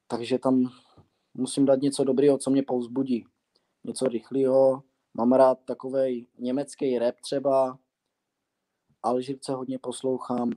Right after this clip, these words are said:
Uvidíme, no. Něco dobrýho tam bude, ale něco... Chci se cítit jako na party, že jdu prostě na bitku.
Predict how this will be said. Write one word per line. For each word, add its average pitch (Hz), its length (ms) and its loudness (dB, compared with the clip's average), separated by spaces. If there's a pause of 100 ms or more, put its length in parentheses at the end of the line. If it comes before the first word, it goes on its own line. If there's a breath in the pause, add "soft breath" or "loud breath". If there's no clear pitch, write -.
(120)
Uvidíme, 170 520 4
no. 123 280 4 (720)
Něco 139 240 0
dobrýho 170 400 4
tam 160 180 -2
bude, 135 220 2
ale 127 320 2 (180)
něco... 131 300 -8 (1000)
Chci - 160 -16
se 180 120 -4
cítit 170 300 0
jako 170 200 2
na 165 120 0
party, 156 520 -2 (320)
že 113 120 -16
jdu 127 100 -14
prostě 131 340 -6
na 120 100 -2
bitku. 107 440 -12